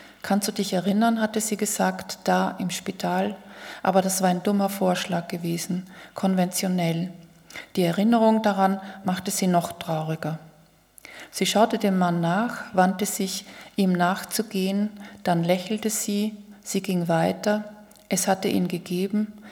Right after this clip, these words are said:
damit musste sie auskommen, dann kehrte sie doch um und ging die kleine steile Straße hinauf.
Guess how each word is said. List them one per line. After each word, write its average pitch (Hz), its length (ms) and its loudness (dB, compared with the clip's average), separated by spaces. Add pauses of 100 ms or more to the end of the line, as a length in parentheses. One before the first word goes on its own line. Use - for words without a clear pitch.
(140)
damit 196 420 2
musste 185 300 2
sie 175 180 -2
auskommen, 196 760 0 (400)
dann 202 240 4
kehrte 196 300 2
sie 196 160 -2
doch 190 260 2
um 208 220 2
und 190 120 0
ging 202 200 0
die 202 100 -6
kleine 180 360 0
steile 180 380 0
Straße 165 520 -2
hinauf. 170 600 -2